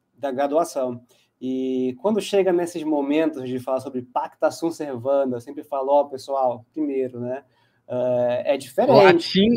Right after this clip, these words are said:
Speaker 2: esquece!
Speaker 1: É.
Speaker 2: Latim você pode até usar com juiz e olhe lá muito
Speaker 1: Exatamente.
Speaker 2: pontualmente. <laughs>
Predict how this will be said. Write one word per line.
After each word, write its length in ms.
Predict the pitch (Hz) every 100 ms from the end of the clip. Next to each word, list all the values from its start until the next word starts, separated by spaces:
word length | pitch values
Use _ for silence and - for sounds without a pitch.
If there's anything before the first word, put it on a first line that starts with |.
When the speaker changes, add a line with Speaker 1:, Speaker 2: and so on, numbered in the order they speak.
| 196
Speaker 2:
esquece! 840 | 185 - - 214 440 - - - _ - -
Speaker 1:
É. 60 | 147
Speaker 2:
Latim 420 | 160 160 131 214
você 160 | 240 233
pode 260 | 226 208
até 300 | 208 202 269
usar 300 | 285 226 247
com 240 | - - 233
juiz 720 | 214 170 156 190 277 277 247
e 180 | 233 208
olhe 280 | 214 220 190
lá 420 | 170 175 226 233
muito 460 | 196 208 285 302
Speaker 1:
Exatamente. 320 | 339 240 240 294
Speaker 2:
pontualmente. 680 | 226 196 160 180 196 165 156
<laughs> 720 | - - - 494 - - -